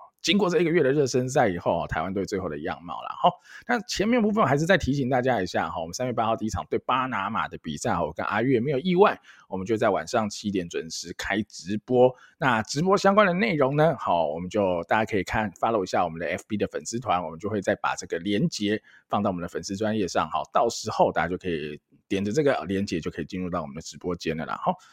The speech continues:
所以三月八号，希望可以在，好，空中跟大家一起来看这场精彩的台湾对巴拿马的大战了啦。好，那另外呢，我来先简单，哈，呃，小，小结一下啦，最近这几场热身赛啦，我觉得台湾队强，哈，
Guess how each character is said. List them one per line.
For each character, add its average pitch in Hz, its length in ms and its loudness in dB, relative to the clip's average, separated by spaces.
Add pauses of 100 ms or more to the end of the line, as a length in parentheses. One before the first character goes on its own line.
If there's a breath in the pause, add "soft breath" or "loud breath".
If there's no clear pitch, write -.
(100)
所 - 160 -2
以 85 120 2
三 113 140 0
月 131 80 0
八 160 120 8
号， 170 240 4
希 - 200 -4
望 104 100 0
可 107 80 0
以 101 60 4
在， 92 260 2
好， 64 300 -4
空 185 380 4
中 196 320 6
跟 92 140 -8
大 87 120 0
家 82 80 0
一 - 20 -2
起 - 140 -8
来 - 100 -4
看 - 160 -6
这 87 100 -6
场 76 240 -6
精 110 160 -2
彩 107 160 -4
的 73 200 -6
台 80 260 0
湾 113 180 0
对 113 160 0
巴 95 120 0
拿 92 100 -4
马 87 140 -6
的 73 160 -8
大 85 180 -2
战 67 220 -6
了 - 100 -18
啦。 - 140 -4 (640 loud breath)
好， 214 260 6
那 196 100 4
另 226 180 6
外 214 180 8
呢， 175 180 6 (220)
我 85 120 0
来 107 260 4
先 160 300 -2
简 113 280 2
单， 156 220 4
哈， 82 380 0 (240)
呃， 82 320 -4
小， 92 500 0 (120)
小 95 260 4
结 117 300 4
一 135 60 2
下 139 200 4
啦， 87 120 2
最 151 160 0
近 131 120 0
这 120 100 2
几 107 160 -2
场 95 200 -4
热 110 120 2
身 95 220 -4
赛 90 200 -2
啦， - 100 -4
我 82 80 -6
觉 135 60 2
得 196 40 6
台 139 200 2
湾 160 100 0
队 160 240 6 (340)
强， 113 540 2 (180)
哈， - 180 0